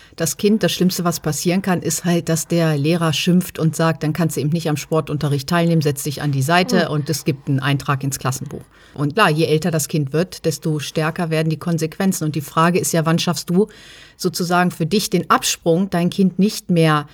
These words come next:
Speaker 1: ständig alles abzunehmen, sondern dass es selber aus Erfahrung und aus
Speaker 2: Mhm.
Speaker 1: eigenen Konsequenzen lernen kann. Je kleiner das Kind ist, desto leichter wird es dir fallen, das Kind aus Erfahrung lernen zu lassen. Und zwar auch mal, ja, wenn es nicht gleich weiterkommt und ein bisschen Frust hat oder sowas, sondern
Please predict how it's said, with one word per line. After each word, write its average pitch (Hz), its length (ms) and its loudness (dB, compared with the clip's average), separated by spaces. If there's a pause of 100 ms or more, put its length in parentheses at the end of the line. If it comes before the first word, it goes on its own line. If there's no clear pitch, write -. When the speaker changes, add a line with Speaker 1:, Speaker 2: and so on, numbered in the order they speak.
(180)
Speaker 1:
ständig 165 460 0
alles 139 200 0
abzunehmen, 135 600 -4
sondern 151 340 0
dass 147 160 -2
es 147 140 -2
selber 147 340 0
aus 151 160 -4
Erfahrung 139 440 0
und 131 80 0
aus 202 100 2
Speaker 2:
Mhm. - 60 -2
Speaker 1:
eigenen 139 280 0
Konsequenzen 135 640 -2
lernen 135 220 0
kann. 123 300 -2 (120)
Je 147 160 -6
kleiner 214 400 0
das - 180 0
Kind 208 240 -2
ist, - 240 0
desto 151 280 -2
leichter 202 520 0 (160)
wird 202 260 -2
es 214 140 -4
dir 190 160 2
fallen, 214 460 0 (960)
das - 220 -2
Kind 220 360 0
aus - 540 -2 (100)
Erfahrung 196 460 0
lernen 202 260 2
zu - 120 -4
lassen. 135 340 -6 (180)
Und 180 160 2
zwar 175 360 0
auch 175 200 0
mal, 170 380 0 (480)
ja, 170 160 2
wenn 160 100 2
es 156 140 0
nicht 208 180 2
gleich 190 240 0
weiterkommt 175 600 0
und 151 80 -2
ein 147 60 0
bisschen 139 240 -4
Frust - 420 0
hat 170 300 -2
oder 165 140 -2
sowas, 160 360 -2
sondern 170 440 0